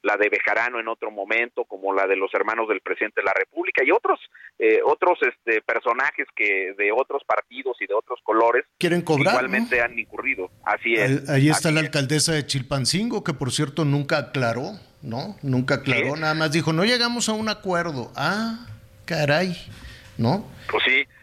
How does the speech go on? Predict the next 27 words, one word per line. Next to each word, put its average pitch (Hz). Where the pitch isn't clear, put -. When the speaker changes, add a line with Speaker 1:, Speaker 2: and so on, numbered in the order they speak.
Speaker 1:
no 214
ha 160
aclarado 202
nada 202
y 165
además 123
se 170
victimizó 139
con 160
relación 123
a 143
un 147
tema 147
donde 113
ella 185
está 165
en 180
un 196
restaurante, 131
o 147
sea, 143
¿cómo 277
se, 202
Speaker 2:
Ujú. 135
Speaker 1:
de 120
entrada 180
digo, 139